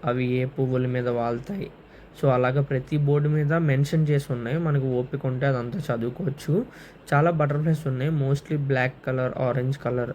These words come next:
ఎల్లో కలర్ బటర్‌ఫ్లైస్ ఉన్నాయి. చాలా ఎక్కువ ఉన్నాయి. చాలా బ్యూటిఫుల్‌గా ఉంది గార్డెన్ మొత్తం.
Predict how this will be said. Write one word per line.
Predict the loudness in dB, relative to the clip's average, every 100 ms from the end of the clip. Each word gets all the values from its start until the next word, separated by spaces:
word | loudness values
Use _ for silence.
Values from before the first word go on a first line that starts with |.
| -2
ఎల్లో | 0 0
కలర్ | 0 0 0
బటర్‌ఫ్లైస్ | -2 -6 -6 -4 -4 -4
ఉన్నాయి. | -6 -6 -6 -2
చాలా | 0 2 2
ఎక్కువ | 0 -4 -4
ఉన్నాయి. | -2 -4 -6 -18 -20 -20 -14 -2
చాలా | 2 2
బ్యూటిఫుల్‌గా | 2 2 0 0 0 2 2
ఉంది | 0 -2 -2
గార్డెన్ | 0 0 0 -2 -2
మొత్తం. | -4 -8 -8